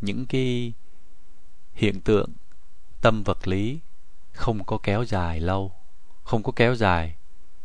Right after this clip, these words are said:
luôn cả quá một giây. Người thiền sinh sẽ không có thấy, không có nhận biết cái điều đó nếu mà không có đặt tâm nơi cái đề mục,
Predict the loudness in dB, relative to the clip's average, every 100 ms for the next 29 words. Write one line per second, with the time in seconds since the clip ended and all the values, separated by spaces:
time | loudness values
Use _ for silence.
0 | -4 -4 -4 -4 -4 0 4 4 4 2
1 | 2 2 2 2 -2 -2 -2 0 2 2
2 | -2 -4 -4 -4 -4 -4 -4 -4 -4 -4
3 | -4 -4 -4 -4 -4 -4 -4 -4 -4 -4
4 | -4 -4 -4 -6 -6 -6 -6 -6 0 4
5 | 4 4 2 2 2 2 2 4 2 2
6 | 0 2 4 4 2 0 0 0 2 2
7 | 2 2 2 2 -2 -4 -2 2 2 4
8 | 4 2 2 0 -4 -4 -2 2 4 6
9 | 4 2 2 0 0 0 2 2 4 4
10 | 4 2 -2 -4 -4 -4 -4 -4 -4 -4
11 | -4 -4 -2 2 4 4 2 0 -2 -4
12 | -4 -2 0 2 2 0